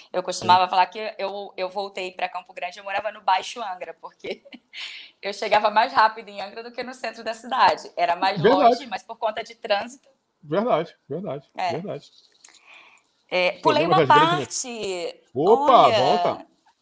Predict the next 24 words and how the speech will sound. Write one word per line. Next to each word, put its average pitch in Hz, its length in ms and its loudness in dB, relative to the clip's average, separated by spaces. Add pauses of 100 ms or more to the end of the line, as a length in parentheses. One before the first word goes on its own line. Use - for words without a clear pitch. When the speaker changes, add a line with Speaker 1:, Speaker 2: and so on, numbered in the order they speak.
(760)
Speaker 1:
Quando 226 180 -4
eu 254 80 -6
trabalhava 247 960 -2
em 190 220 -12
Angra, 220 260 -8
morava 196 360 -4
e - 20 -14
trabalhava 185 480 -4
em 175 160 -14
Angra, 240 340 -10
eu 214 120 -8
estudava 254 640 0
em 285 60 -6
Campo 277 260 -2
Grande, 233 340 0
eu 185 60 -4
fiz 208 200 -16
gestão 220 480 -2
de 254 120 -6
R 233 160 -2
H 202 280 4
em 208 40 -20
Campo 202 260 -14
Grande 190 400 -6